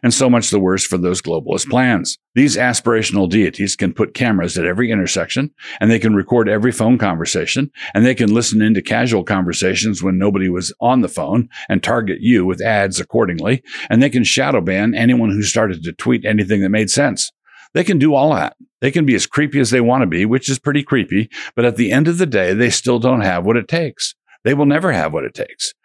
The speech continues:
These are not gods. They are not the future. They are not even gods that rise to the level of the Marvel franchise.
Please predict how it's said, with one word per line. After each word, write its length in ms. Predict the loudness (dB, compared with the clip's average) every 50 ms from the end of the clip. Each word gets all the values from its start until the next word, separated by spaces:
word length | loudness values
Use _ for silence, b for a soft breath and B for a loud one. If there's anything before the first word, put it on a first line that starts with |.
| b b b
These 320 | -4 -2 0 0 0 0 0
are 80 | 0
not 280 | 0 0 -2 -4 -6 -4
gods. 600 | -4 -2 0 -2 -2 -2 -4 -6 -8 -8 -8 -10 _ _ _ _ -2
They 200 | 0 0 2 2
are 100 | 2 2
not 240 | 2 0 -2 -4
the 80 | -6 -4
future. 520 | 0 2 2 2 2 0 -2 -2 -4 -6 _ _ B B B B -2
They 100 | 0 2
are 100 | 2 2
not 180 | 2 4 4
even 260 | 4 4 4 2 2 2
gods 360 | 2 2 2 2 2 0 0
that 120 | -2 -2
rise 340 | 0 0 0 2 0 0 0
to 80 | -2 0
the 60 | 0
level 380 | 2 2 2 2 2 2 2
of 60 | 2 4
the 80 | 4
Marvel 360 | 4 4 4 2 2 0 -2 -2
franchise. 720 | -2 -2 -2 -2 -2 -4 -4 -4 -4 -6 -6 -8 -8